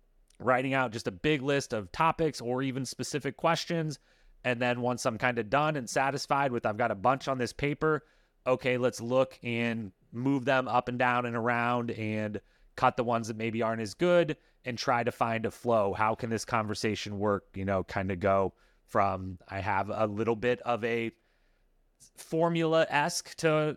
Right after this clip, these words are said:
to the show of kind of high level, low level, like, where, how the, the, the general path of the show. And so putting those questions and everything into that kind of structure of path of more background, more about you here, the let's go high level, then,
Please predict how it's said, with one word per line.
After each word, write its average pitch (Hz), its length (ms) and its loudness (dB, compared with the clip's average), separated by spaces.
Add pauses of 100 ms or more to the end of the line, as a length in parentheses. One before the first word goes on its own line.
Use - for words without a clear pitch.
to 147 300 2
the 143 120 -2
show 151 420 2
of 143 180 -2
kind 139 200 -2
of 123 80 2
high 139 180 2
level, 135 320 0
low 135 160 4
level, 135 320 2
like, 123 200 2
where, 120 540 2
how 120 300 2
the, 113 200 -2 (160)
the, 104 160 -8 (180)
the 110 120 -4
general 123 360 0
path 127 520 -2
of 139 200 0
the 151 80 -2
show. 165 420 0 (280)
And 120 160 -8
so 107 160 0
putting 117 340 0
those 117 360 0
questions 117 460 0
and 113 80 0
everything 113 480 -2
into 117 340 -4
that 117 220 4
kind 117 200 -2
of 113 80 0
structure 123 440 0
of 110 120 -2
path 120 420 0
of 113 420 0 (460)
more 123 200 0
background, 156 560 2
more 143 160 0
about 139 260 2
you 147 420 -2
here, 135 320 -2
the 123 120 -4
let's 127 200 0
go 139 160 2
high 135 240 2
level, 131 440 0
then, 127 340 -2